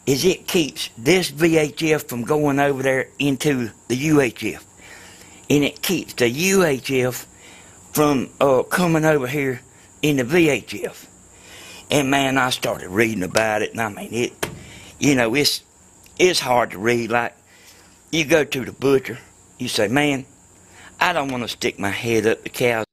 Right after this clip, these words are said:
ass to get a steak. Just give me a good steak." You know what I mean? I just quit reading.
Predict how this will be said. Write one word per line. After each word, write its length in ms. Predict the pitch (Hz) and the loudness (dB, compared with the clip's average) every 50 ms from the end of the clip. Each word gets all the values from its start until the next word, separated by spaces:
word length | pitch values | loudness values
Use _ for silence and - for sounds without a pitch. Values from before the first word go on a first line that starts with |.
| _ _ | _ _
ass 100 | 107 104 - | -10 -10 -10
to 120 | - 67 | -12 -12
get 180 | - 101 98 82 | -8 -8 -8 -6
a 60 | 85 | -8
steak. 420 | - - - 123 113 110 - - - - - - - - - - - - - | -10 -4 -2 -2 -2 -2 -4 -8 -14 -20 -20 -20 -20 -20 -20 -20 -20 -8 -2
Just 340 | - 190 196 196 - - - | 0 0 2 0 -2 -4 -4
give 220 | 185 180 175 160 | -4 -2 -2 0
me 240 | 160 160 139 131 127 - - - - - - - - - - - - - - - - - - - - - - - | 0 0 0 -2 -4 -8 -16 -20 -20 -20 -20 -20 -20 -20 -20 -20 -20 -20 -20 -20 -20 -20 -20 -20 -20 -20 -6 -2
a 120 | - 139 120 | -2 -2 -2
good 260 | - 131 139 135 120 | 0 0 2 2 2
steak." 480 | - - - 104 101 82 - - - | 0 -2 -2 -4 -4 -4 -8 -10 -8
You 60 | 135 151 | -4 -2
know 120 | 151 156 | 0 2
what 140 | 160 165 151 | 2 2 2
I 40 | 147 | 2
mean? 260 | 156 156 156 151 131 - - - - - - - - - - - - - | 2 0 0 0 -2 -6 -12 -20 -20 -20 -20 -20 -20 -20 -20 -6 -4 -4
I 80 | 165 | -4
just 240 | 147 147 139 - - | -4 -6 -8 -10 -4
quit 260 | - 175 165 151 - | 0 2 2 2 2
reading. 460 | 139 156 156 156 147 135 131 139 135 | 2 2 2 2 0 -2 -4 -8 -8